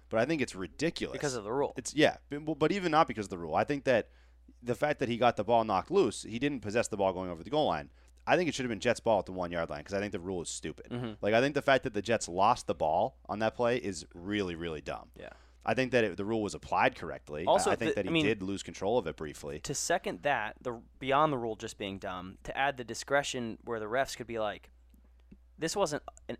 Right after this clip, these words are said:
Speaker 2: actual fumble.
Speaker 1: Yeah. <laughs>
Speaker 2: This
Speaker 1: Well,
Speaker 2: was,"
Speaker 1: right, right,
Speaker 2: yeah,
Speaker 1: yeah,
Speaker 2: like, this wasn't
Speaker 1: yeah.
Speaker 2: a fumble in the literal
Speaker 1: Yeah.
Speaker 2: sense of he lost the ball and went out of bounds.
Speaker 1: Yeah.
Speaker 2: He was holding it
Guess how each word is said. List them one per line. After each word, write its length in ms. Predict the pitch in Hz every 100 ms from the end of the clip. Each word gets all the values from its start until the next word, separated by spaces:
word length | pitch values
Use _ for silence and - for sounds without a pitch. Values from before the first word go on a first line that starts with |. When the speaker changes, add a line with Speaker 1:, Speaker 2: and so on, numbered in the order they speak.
| -
Speaker 2:
actual 420 | 135 - - -
fumble. 720 | - - 139 127 85 90 - -
Speaker 1:
Yeah. 220 | 117 110 -
<laughs> 40 |
Speaker 2:
This 220 | 156 160
Speaker 1:
Well, 140 | 170 151
Speaker 2:
was," 80 |
Speaker 1:
right, 180 | 143 92 -
right, 160 | 120
Speaker 2:
yeah, 180 | 208 127
Speaker 1:
yeah, 120 | 107
Speaker 2:
like, 140 | - -
this 160 | 202
wasn't 260 | 220 202 190
Speaker 1:
yeah. 60 | 143
Speaker 2:
a 20 |
fumble 400 | - 165 151 143
in 80 | 135
the 100 | 127
literal 280 | 139 151 113
Speaker 1:
Yeah. 80 |
Speaker 2:
sense 220 | 90 139 123
of 180 | 113 - - -
he 140 | 151
lost 280 | 131 151 -
the 60 | 139
ball 140 | 139
and 40 | 117
went 100 | 127
out 60 |
of 60 | 113
bounds. 460 | 135 123 104 101 107
Speaker 1:
Yeah. 240 | 107 58 -
Speaker 2:
He 80 | 147
was 100 | -
holding 340 | 190 185 135
it 180 | 117 -